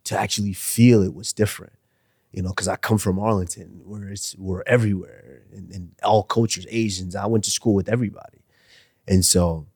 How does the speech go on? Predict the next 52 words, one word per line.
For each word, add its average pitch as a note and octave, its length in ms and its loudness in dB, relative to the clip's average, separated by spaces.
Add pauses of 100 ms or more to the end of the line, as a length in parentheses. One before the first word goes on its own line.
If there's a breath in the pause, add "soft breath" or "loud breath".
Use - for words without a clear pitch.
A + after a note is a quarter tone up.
(760)
uh, - 120 -10
two C#3 220 8
different B2+ 340 4
incidents G2+ 460 2
that F#2 140 -2
were F2+ 120 -6
really, G2 320 2
that F#2+ 160 -2
really F#2+ 200 -2
stuck - 300 0
with - 160 -14
me. F2 140 -12
One G#2 420 4
was F#2 140 -2
the F2+ 60 -8
story, F#2+ 280 0
I F#2 60 0
was F#2 180 -2
a, F2+ 140 -4 (180)
me G2+ 140 2
and G2 80 6
my F#2 120 0
roommate, F2+ 440 -6 (420 soft breath)
who's, F2+ 300 -2
uh, F2+ 160 -2
I E2+ 40 -4
think F#2 160 -6
his F#2 80 -6
name F#2 140 -4
is E2+ 60 -12
James F#2 340 -2
Rutter F#2+ 300 -2
from, F2+ 340 -8
uh, E2+ 300 -12
Las F#2 220 -6
Vegas, F2 540 -8
a G2+ 60 -10
little F#2+ 160 0
guy F#2 180 0
from F#2 180 -10
Las F#2 180 -6
Vegas. F#2 420 -4 (720 soft breath)
Uh, F#2 280 4
he's F#2 180 -2
a F2+ 60 -4
wrestler F#2 340 2
too. F#2 340 -2 (300)
And F#2 80 -6
we G2+ 80 4
went G2 200 4
to - 80 -8
Walmart. F#2+ 340 2